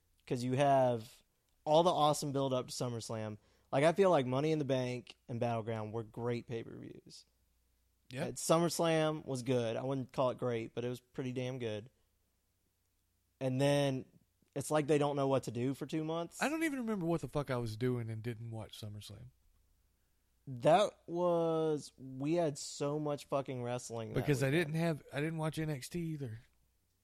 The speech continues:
Speaker 2: I finally just finished
Speaker 1: Takeover
Speaker 2: Takeover
Speaker 1: Brooklyn
Speaker 2: two, Brooklyn
Speaker 1: two.
Speaker 2: two
Speaker 1: Yeah.
Speaker 2: this week.
Speaker 1: So good. It was so good.
Speaker 2: But I st-, I still don't think I've, I've seen the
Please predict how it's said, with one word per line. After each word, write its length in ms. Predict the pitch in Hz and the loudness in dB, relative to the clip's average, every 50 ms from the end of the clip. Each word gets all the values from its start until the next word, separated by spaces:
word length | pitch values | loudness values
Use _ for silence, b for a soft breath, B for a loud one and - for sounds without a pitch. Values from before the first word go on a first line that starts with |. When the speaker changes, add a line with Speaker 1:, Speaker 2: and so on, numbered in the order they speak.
| _ _ - | _ _ 2
Speaker 2:
I 140 | 127 170 202 | 4 4 4
finally 420 | - 196 185 185 185 180 175 151 | 6 4 4 4 2 2 0 -2
just 340 | 123 113 139 156 160 - - | 0 2 2 2 2 2 -2
finished 520 | - 151 147 147 160 170 165 - - - - _ _ _ _ _ _ _ _ _ | -2 -2 -2 -2 -2 -4 -6 -8 -12 -16 -20 _ _ _ _ _ _ _ _ _
Speaker 1:
Takeover 360 | - 147 123 113 127 120 113 | -2 -2 0 2 2 0 2
Speaker 2:
Takeover 460 | 113 151 143 107 165 160 156 127 123 117 | 4 4 4 6 4 4 6 4 4 6
Speaker 1:
Brooklyn 280 | - - 123 120 120 | 4 4 4 2 0
Speaker 2:
two, 60 | 135 147 - | 2 2 2
Brooklyn 260 | 117 113 170 156 139 | 2 2 0 -2 -4
Speaker 1:
two. 100 | - - | -2 0
Speaker 2:
two 100 | 143 - 170 185 170 - | 0 2 0 0 -2 -6
Speaker 1:
Yeah. 360 | - - - - - 123 123 | -14 -20 -20 -20 -16 -12 -2
Speaker 2:
this 240 | 123 147 151 147 - | 2 2 2 2 0
week. 420 | 131 131 135 120 - 120 - - - | -2 -4 -4 -4 -6 -10 -14 -14 -10
Speaker 1:
So 240 | - - 175 165 147 | -4 0 0 0 2
good. 320 | 117 117 107 107 107 143 - _ _ _ _ _ | 2 0 0 0 -2 -4 -8 _ _ _ _ _
It 60 | - | -6
was 120 | 123 107 | -6 -4
so 200 | - - 117 107 98 | -4 -4 -4 -2 -2
good. 260 | 101 101 98 98 101 - _ _ b b b b b b b b b b b b b - - | -2 -2 -2 -4 -6 -8 _ _ b b b b b b b b b b b b b -20 -4
Speaker 2:
But 120 | - 135 139 | 0 2 4
I 100 | 160 185 | 4 4
st-, 220 | - - - 135 | 2 0 0 0
I 40 | 175 | 0
still 200 | - - 196 190 | 0 0 0 0
don't 160 | 190 165 135 | 0 -2 -2
think 160 | 143 151 147 | 0 0 0
I've, 280 | 143 139 131 120 - - 113 | 2 0 0 -2 -4 -4 -4
I've 140 | 123 117 - | -4 -4 -2
seen 200 | 143 143 139 127 | -4 -4 -2 -2
the 120 | 120 104 | -4 -6